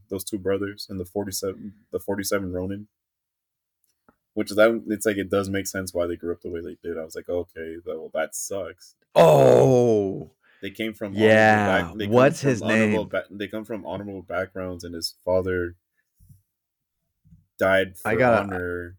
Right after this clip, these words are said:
Speaker 1: but then he left his fucking children hanging.
Speaker 2: Yes.
Speaker 1: So they were raised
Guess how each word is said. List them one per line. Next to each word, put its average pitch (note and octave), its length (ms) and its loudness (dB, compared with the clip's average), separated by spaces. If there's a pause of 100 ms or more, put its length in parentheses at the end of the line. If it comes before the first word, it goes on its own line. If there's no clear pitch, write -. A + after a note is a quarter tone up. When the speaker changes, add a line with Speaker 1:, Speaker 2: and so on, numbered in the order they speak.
(120)
Speaker 1:
but F2+ 380 -4
then F#2 200 -4
he F#2+ 60 -6
left F2+ 320 -4
his F2+ 160 -12
fucking F2 420 -8
children F2+ 380 -6
hanging. E2 560 -10 (1200)
Speaker 2:
Yes. F#2+ 240 0 (300)
Speaker 1:
So E2+ 60 -4
they E2 80 -4
were E2+ 60 -2
raised F2 580 -4